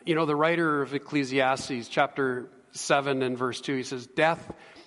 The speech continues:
is the destiny of everyone.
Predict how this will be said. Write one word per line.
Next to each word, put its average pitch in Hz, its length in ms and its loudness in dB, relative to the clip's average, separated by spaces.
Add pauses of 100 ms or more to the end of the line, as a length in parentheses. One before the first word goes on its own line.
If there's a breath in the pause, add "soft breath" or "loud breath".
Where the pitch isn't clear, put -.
(160 loud breath)
is 127 220 -2
the 131 140 0
destiny 165 960 0
of 131 280 -6
everyone. 110 680 -2